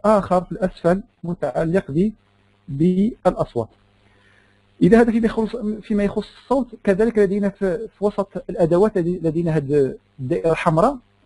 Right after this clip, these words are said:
عندما أؤشر عليها يعطيني خيارين، إما خيار التقاط صورة، أو يمكن أن أسجل بشكل مباشر. لاحظوا عندما مثلًا أسجل ستظهر صورتي بشكل تلقائي.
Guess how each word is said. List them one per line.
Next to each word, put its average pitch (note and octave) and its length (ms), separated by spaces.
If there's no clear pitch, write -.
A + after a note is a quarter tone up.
عندما E3+ 300
أؤشر D#3+ 320
عليها D3 380
يعطيني G#3+ 460
خيارين، F#3 600
إما G#3+ 380
خيار G#3+ 480
التقاط G3 560
صورة، F#3 440
أو G#3+ 160
يمكن B3 260
أن G#3 140
أسجل F#3+ 460
بشكل F#3+ 360
مباشر. C#3 460
لاحظوا D#3 380
عندما D#3 180
مثلًا D#3 260
أسجل C#3 340
ستظهر D#3+ 540
صورتي D#3 440
بشكل D3 360
تلقائي. E3 520